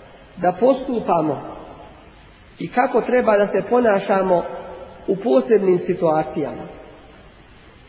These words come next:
U situacijama kada nam munafici, licemjeri,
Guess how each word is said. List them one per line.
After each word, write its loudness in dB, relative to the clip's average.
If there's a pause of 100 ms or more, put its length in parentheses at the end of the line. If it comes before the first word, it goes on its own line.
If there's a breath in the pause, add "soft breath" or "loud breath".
U -2
situacijama 4 (920)
kada 8
nam 4 (160)
munafici, 4 (1080)
licemjeri, 2